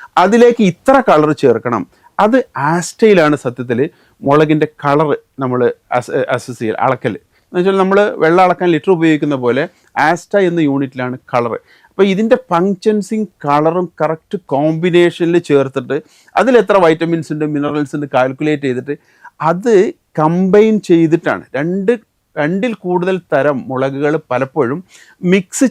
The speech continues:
ചെയ്തിട്ടാണ് ഇത് ടെസ്റ്റ് ചെയ്തിട്ട് സമൂഹത്തിലേക്ക് ഇറക്കുന്നത്. അപ്പോൾ അത്രയും പ്യൂരിറ്റി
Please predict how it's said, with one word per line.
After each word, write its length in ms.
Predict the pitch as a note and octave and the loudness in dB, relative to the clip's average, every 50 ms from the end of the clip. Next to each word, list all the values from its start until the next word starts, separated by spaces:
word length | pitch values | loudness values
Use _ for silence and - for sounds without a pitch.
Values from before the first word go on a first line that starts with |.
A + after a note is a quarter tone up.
| - | 2
ചെയ്തിട്ടാണ് 600 | F#3+ E3+ D#3+ D#3 D#3+ D#3+ - C#3+ C3+ C3 C3 D#3+ G3 - - - C#3+ | 4 4 4 2 0 0 0 0 0 0 -4 -6 -8 -8 -6 -4 -4
ഇത് 80 | C#3+ D3+ - _ | -4 -4 -4 _
ടെസ്റ്റ് 340 | - C#3 B2+ - - - G3+ E3 - | -4 -4 -4 -4 -8 -8 -8 -6 -4
ചെയ്തിട്ട് 320 | D#3 C3 A#2+ C3 C3+ D#3+ D#3 - | -4 -6 -6 -6 -10 -12 -12 -10
സമൂഹത്തിലേക്ക് 500 | A#2+ A2+ A2+ A2 A2 - G#2+ G#2+ G#2 G2+ F2+ | -10 -10 -8 -10 -10 -8 -8 -8 -6 -6 -8
ഇറക്കുന്നത്. 280 | - - E2+ - - _ _ _ - - | -10 -12 -18 -20 -20 _ _ _ -6 -4
അപ്പോൾ 200 | E3+ G3 G#3 F#3 G3+ - - _ - - - _ - E3+ | 0 2 2 2 2 0 -6 _ -20 -20 -12 _ -6 -6
അത്രയും 380 | G#3 - - A3+ A#3+ B3 A#3 F#3+ - _ _ - | -4 0 2 4 4 4 4 2 -2 _ _ -2
പ്യൂരിറ്റി 720 | F#3 F#3 G3 G#3 G#3+ A3 A3+ A#3 A#3 A3+ A#3 F#3+ - G#3 E3 | 2 4 4 6 6 6 6 6 6 4 2 0 0 -2 -4